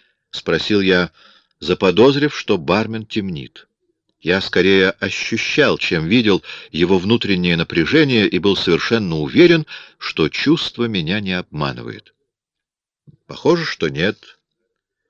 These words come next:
Девчонка держалась в стороне от мужчин». «Однако с уверенностью утверждать,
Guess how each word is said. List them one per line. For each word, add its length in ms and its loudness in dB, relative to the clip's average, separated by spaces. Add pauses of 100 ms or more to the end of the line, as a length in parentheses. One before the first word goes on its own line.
(100)
Девчонка 640 2
держалась 580 0
в 80 -14
стороне 540 -6
от 120 -8
мужчин». 480 -10 (2000)
«Однако 400 -2
с 120 -4
уверенностью 680 4
утверждать, 640 -2